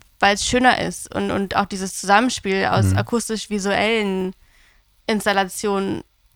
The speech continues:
Speaker 1: auch nochmal mehr Effekt zeigen kann als rein akustische, ähm, Interventionen.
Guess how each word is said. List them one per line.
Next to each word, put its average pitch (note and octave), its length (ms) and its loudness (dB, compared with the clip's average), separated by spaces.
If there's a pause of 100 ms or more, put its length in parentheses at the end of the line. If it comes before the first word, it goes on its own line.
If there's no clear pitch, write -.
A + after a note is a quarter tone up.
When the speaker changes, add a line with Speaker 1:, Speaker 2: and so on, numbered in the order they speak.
(180)
Speaker 1:
auch B3 160 6
nochmal G3+ 400 2
mehr G3 400 2 (240)
Effekt - 400 -10
zeigen F#3+ 240 0
kann G3 220 0
als F3 260 -4
rein F#3+ 200 2
akustische, F#3+ 760 -6
ähm, F3 440 -4 (640)
Interventionen. F#3+ 840 -2